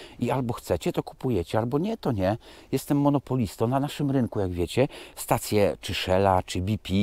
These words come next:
czy, e, Circle, e, nie ściągają paliwa gdzieś skądś tam, tylko biorą polskie paliwo z Orlenu, tak? Bo to jest po prostu najbliższy transport i t-,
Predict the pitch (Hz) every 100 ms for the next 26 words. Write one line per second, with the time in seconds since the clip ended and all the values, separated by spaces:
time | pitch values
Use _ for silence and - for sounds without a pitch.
0 | 104 - 98 95 - - - 98 95 92
1 | - 104 117 - 104 107 110 - - -
2 | 110 117 131 233 - 262 285 294 185 117
3 | 120 110 92 92 117 - - - 123 -
4 | - 90 160 - - - 233 - 208 123
5 | 131 208 220 - 285 226 - - 95 95
6 | 110 240 262 262 269 117 117 - 123 -
7 | - - - 180 - 190 - 180 185 -
8 | 190 180 160 185 - 160 127 110 - 160
9 | 170 - - - 147 -